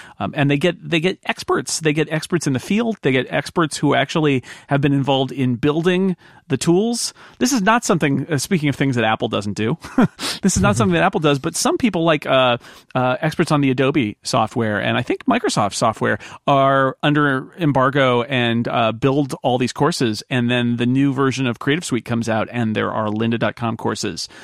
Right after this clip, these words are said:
Speaker 1: uh, almost right away about them, which is incredibly impressive. Um, I took a bunch of courses in using Logic to edit podcasts because it's a music tool, and although I'm sort of self-taught with Logic,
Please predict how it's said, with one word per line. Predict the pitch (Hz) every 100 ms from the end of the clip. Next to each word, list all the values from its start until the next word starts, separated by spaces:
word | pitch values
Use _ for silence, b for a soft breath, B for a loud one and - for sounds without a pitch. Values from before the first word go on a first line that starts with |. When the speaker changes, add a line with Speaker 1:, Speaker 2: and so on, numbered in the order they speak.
| B B
Speaker 1:
uh, | -
almost | 143 127 123
right | 123 123 110
away | 101 107 104 92 B B
about | - 95 92
them, | 95 101
which | 113
is | 117 -
incredibly | - 127 - 147 131 107 101
impressive. | 123 117 117 - 104 101 - B B
Um, | - 104 110
I | 143
took | 151 170 - -
a | 123
bunch | 131 131
of |
courses | 123 139 131 120
in | 113 113
using | 120 117
Logic | 113 113 151 254 -
to | - 120
edit | 131
podcasts | - 127 131 190 180 202 - - - B B
because | - 135 131 123
it's | - 135
a |
music | 120 147 170
tool, | - 156 156 160
and | 127
although | 127 123 123
I'm | 117 117
sort | - 147
of | 117
self-taught | 151 156 - - 147 160
with | 147
Logic, | 151 143 156 151